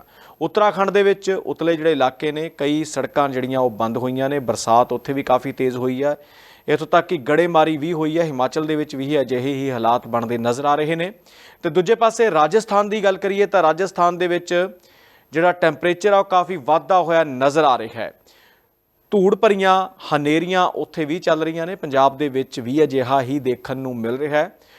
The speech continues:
ਆਉਣ ਵਾਲੇ ਦਿਨਾਂ ਵਾਸਤੇ ਵੀ ਅਲਰਟ ਜਾਰੀ ਕੀਤਾ ਗਿਆ। ਆਉਣ ਵਾਲੇ ਦਿਨਾਂ ਦੇ ਵਿੱਚ ਗਰਮੀ ਵਧਣ ਦੇ ਆਸਾਰ ਦੱਸੇ ਜਾ ਰਹੇ ਨੇ ਮੌਸਮ ਵਿਭਾਗ ਵੱਲੋਂ।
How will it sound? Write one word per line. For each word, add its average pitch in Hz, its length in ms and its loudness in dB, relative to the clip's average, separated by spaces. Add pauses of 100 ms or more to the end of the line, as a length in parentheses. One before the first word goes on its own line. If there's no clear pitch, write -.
(200)
ਆਉਣ 185 160 2
ਵਾਲੇ 226 200 2
ਦਿਨਾਂ 190 260 0
ਵਾਸਤੇ 196 400 0
ਵੀ 202 180 -2
ਅਲਰਟ 170 240 2
ਜਾਰੀ 165 260 0
ਕੀਤਾ 165 300 -4
ਗਿਆ। 175 160 -2
ਆਉਣ 156 140 -2
ਵਾਲੇ 151 180 -2
ਦਿਨਾਂ 147 300 -4
ਦੇ 151 100 -4
ਵਿੱਚ 151 440 0 (640)
ਗਰਮੀ 180 540 0
ਵਧਣ 175 380 2
ਦੇ 180 180 2 (100)
ਆਸਾਰ 147 520 4
ਦੱਸੇ 147 320 -4
ਜਾ 127 200 4
ਰਹੇ 131 200 -2
ਨੇ 143 100 -6
ਮੌਸਮ 123 360 -4
ਵਿਭਾਗ 127 420 0
ਵੱਲੋਂ। 151 340 0